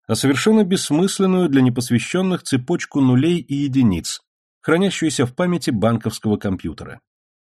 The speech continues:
Всё, чего добивается самый удачливый предприниматель за полные трудов и забот годы,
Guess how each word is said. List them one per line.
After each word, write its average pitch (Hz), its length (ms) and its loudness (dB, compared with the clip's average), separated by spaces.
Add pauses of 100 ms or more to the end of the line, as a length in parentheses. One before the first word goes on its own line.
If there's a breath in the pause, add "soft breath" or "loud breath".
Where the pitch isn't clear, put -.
(140)
Всё, - 260 2
чего 95 240 -2
добивается 98 580 0
самый 135 460 0
удачливый 101 720 -2
предприниматель 107 800 0 (380)
за 107 160 0
полные 117 360 4
трудов 107 440 0
и 117 80 -2
забот 98 360 0
годы, 127 540 2